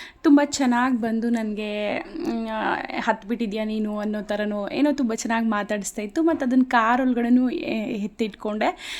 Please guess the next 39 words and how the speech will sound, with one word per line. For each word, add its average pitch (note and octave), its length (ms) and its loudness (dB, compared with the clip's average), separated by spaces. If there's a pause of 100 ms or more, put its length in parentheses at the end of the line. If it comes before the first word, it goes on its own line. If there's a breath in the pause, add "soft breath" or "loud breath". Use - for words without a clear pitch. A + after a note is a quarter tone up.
(220 loud breath)
ಅದಂತೂ C4+ 420 6
ನನ್ B3+ 200 4
ಬಿಟ್ಟು A3+ 280 -2
ಹೋಗೋಕ್ಕೆ A3+ 320 -2
ಇಷ್ಟ A3+ 280 -4
ಇರ್ಲಿಲ್ಲ. G#3+ 440 -4 (160)
ಆದ್ರೂ C4+ 280 2
ಇನ್ನೊಂದ್ಸರಿ A3+ 460 -2
ಬರ್ತೀನಿ A#3 480 -4
ಅಂತ C4+ 200 -4
ಹೇಳ್ಬಿಟ್ಟು, B3 440 -2
ಎಲ್ರಿಗೂ D#4 520 2
ಬಾಯ್ A#3 260 2
ಹೇಳ್ಬಿಟ್ಟು A#3 380 -4
ನಾವು E4+ 180 2
ಮತ್ತೆ, C#4 420 0 (340 loud breath)
ಆ, G#3+ 280 0
ನಮ್ A3 260 0
ಮನೆಗೆ G#3+ 300 -4
ಅಂತ G#3 200 -6
ರಿಟರ್ನ್ G#3+ 340 -6
ಆದ್ರಿ. G#3+ 240 -2
ಬರೋ F4+ 320 4
ಟೈಮಲ್ಲಿ C4 520 2
ಕರ್ಗನೂ A#3 560 -2
ಸಹ, A3+ 280 -6
ಕರ್ಗಮ್ಮನ್ನ G#3 640 -6
ನೋಡ್ಕೊಂಡು A3 580 -2
ಬಂದ್ರಿ. A#3 460 -2 (520 loud breath)
So A#3 200 2
almost A#3 340 -2
ನಾವು A3 140 -2
ಮನೆಗೆ G#3 320 -6
ರೀಚ್ G#3+ 240 -8
ಆಗೋಷ್ಟೊಳಗೆ G#3 580 -4
ಲೆವೆನ್ G#3 340 0
ತರ್ಟಿ G3 240 -8
ಟೈಮ್ G3 320 -8
ಆಗಿತ್ತು. F#3+ 500 -8